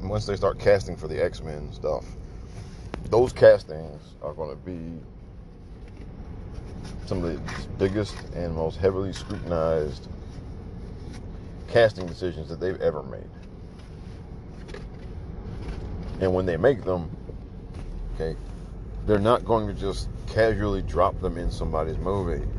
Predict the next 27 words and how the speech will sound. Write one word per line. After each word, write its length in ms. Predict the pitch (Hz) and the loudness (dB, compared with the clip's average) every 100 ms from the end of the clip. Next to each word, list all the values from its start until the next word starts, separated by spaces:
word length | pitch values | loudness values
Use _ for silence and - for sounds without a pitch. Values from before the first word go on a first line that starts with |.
| - - - - - - - - - - - - - | -4 -4 -4 -4 -6 -4 0 2 2 2 2 0 0
All 80 | 67 | 2
right, 300 | 82 80 78 | 4 2 2
when 160 | 80 - | 2 4
they 160 | - | 4
make 320 | - 104 101 | 6 4 6
that 220 | - 98 - | 6 6 4
decision 500 | - 98 95 101 92 | 2 2 2 0 0
to 80 | |
cast 520 | - 82 92 85 - - | -2 2 2 2 -2 -2
somebody 320 | 92 85 85 | 0 0 0
like 220 | 80 82 | 0 0
Magneto, 540 | 85 82 85 87 82 78 | 0 0 0 2 2 2
it's 160 | 90 | 0
going 240 | 90 92 90 | 2 4 4
to 60 | |
be 140 | 87 90 | 2 0
a 40 | |
big 260 | 87 87 - | 2 0 4
deal. 340 | - - - - - - - | 4 6 6 6 2 -2 -4
It's 100 | - | -2
gonna 160 | 90 92 | 0 2
be 140 | 98 | 2
a 40 | |
big 160 | 90 95 | 6 6
announcement, 560 | 90 73 71 - 76 - - - - | 6 6 2 -2 -2 -2 -2 0 0
et 100 | - | 0
cetera. 440 | 90 85 67 | 4 6 6